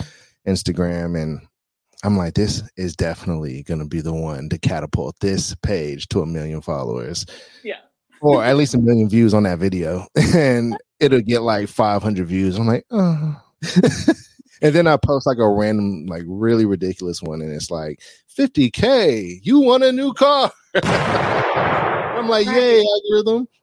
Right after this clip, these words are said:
Speaker 2: I
Speaker 1: Yeah.
Speaker 2: find that it is actually very true for most things. Um,
Speaker 1: Mm-hmm.
Speaker 2: when I first started doing a lot of this, I had the mindset of, "I'm not gonna put in, like, a lot of effort," because it seems to me when I put in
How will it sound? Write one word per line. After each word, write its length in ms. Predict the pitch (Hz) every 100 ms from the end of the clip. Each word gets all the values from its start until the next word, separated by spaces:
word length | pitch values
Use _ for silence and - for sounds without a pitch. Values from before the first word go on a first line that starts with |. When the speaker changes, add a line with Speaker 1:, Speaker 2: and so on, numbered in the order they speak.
| _ _ _ _ _ -
Speaker 2:
I 180 | 269 311
Speaker 1:
Yeah. 100 | -
Speaker 2:
find 260 | 302 349 453
that 340 | 320 302 302 277 _
it 340 | 254 262 240 _ _
is 200 | 247 247
actually 600 | 220 233 - 254 233 208 _ _ _ _ _ _ _ _ _
very 260 | 214 233 233
true 280 | - 262
for 140 | 254 226
most 320 | 196 185 208
things. 480 | 233 214 220 233 - _ _ _ _
Um, 320 | - 196 196 196
Speaker 1:
Mm-hmm. 40 |
Speaker 2:
when 100 | 196
I 100 | 202 202
first 260 | 214 208
started 500 | - 202 202 185 202 202 _ -
doing 260 | 202 190
a 60 | 180
lot 200 | 175 170
of 120 | 170
this, 300 | 185 180 180 -
I 400 | 180 170 165 165 _ _ _ _ _
had 240 | - 233
the 60 | 240
mindset 520 | 220 202 208 208 190
of, 220 | 180 180 -
"I'm 100 | 202
not 200 | 233 240
gonna 200 | 240 226
put 180 | 247 226
in, 300 | 214 208 208
like, 240 | 185 175 -
a 60 | 202
lot 220 | 196 196
of 60 | 208
effort," 380 | 190 208 208 -
because 360 | 196 208 185 165
it 100 | -
seems 340 | 226 214 214
to 80 | 196
me 160 | 196 208
when 140 | 175
I 140 | 180
put 180 | 190 208
in 160 | 196